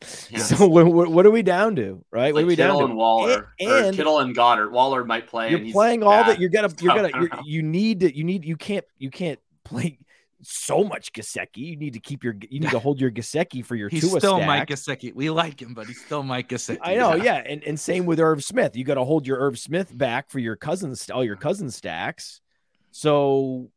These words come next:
Speaker 2: then for your, uh, your Hurts stacks, you're gonna, you're gonna need a bunch of,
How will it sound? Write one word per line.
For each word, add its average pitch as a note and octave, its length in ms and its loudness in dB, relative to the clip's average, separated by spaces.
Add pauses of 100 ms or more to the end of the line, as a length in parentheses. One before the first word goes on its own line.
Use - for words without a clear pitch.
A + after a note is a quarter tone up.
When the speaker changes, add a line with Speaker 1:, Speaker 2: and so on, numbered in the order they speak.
(140)
Speaker 2:
then D#3 440 -6
for C#3 160 -8
your, B2 380 -4 (100)
uh, G#2+ 180 -12
your G2+ 220 -14
Hurts E3 320 -4
stacks, F#2 500 -8
you're A#2 80 -12
gonna, C3 340 -6
you're A2+ 120 -8
gonna D#3 140 -6
need C3 220 -4
a B2 40 -2
bunch A2+ 340 -8
of, - 80 -18